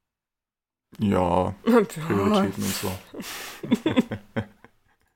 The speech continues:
Speaker 1: Ja, pf, also, das,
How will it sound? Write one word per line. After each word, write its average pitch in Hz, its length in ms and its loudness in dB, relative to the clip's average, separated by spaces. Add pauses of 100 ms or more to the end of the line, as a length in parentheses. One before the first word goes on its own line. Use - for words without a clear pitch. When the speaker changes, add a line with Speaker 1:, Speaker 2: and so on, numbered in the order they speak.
(2000)
Speaker 1:
Ja, 107 480 6
pf, - 600 -10
also, 104 400 6 (680)
das, - 320 2